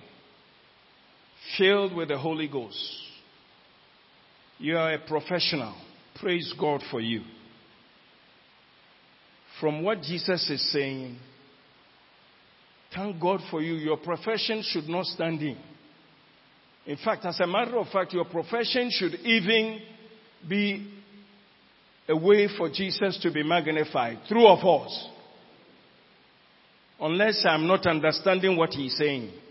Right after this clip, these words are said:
Now, let's take a teacher. So wait, let's take a teacher who is born again, a child of God,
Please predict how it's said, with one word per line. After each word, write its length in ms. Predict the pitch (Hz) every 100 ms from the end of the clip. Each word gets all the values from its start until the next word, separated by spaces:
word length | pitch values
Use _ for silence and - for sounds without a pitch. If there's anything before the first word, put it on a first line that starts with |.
| - - _ _ _ _ _ _ _ _ _ _ _ _ -
Now, 360 | 202 185 135 - - - - - - - _ _ _ _ _ _ _ _ _ _ _ _ _ -
let's 480 | 277 269 - - -
take 200 | 240 -
a 80 | 202
teacher. 340 | - 196 156 - - - - - - _ _ _ _ _ _ _ _ _ _ -
So 100 | 170
wait, 160 | 165
let's 200 | 170 208 -
take 200 | 202 170
a 80 |
teacher 300 | - 170 - - - - - - - _ _ _ _ _ _ _ _ _ - - -
who 640 | - 320 330 320 311 285 - - - -
is 180 | 226 151 170
born 280 | 262 247
again, 340 | 214 180 233 220
a 100 | 185
child 400 | - 247 240 220
of 240 | 190 139
God, 440 | 196 214 220 208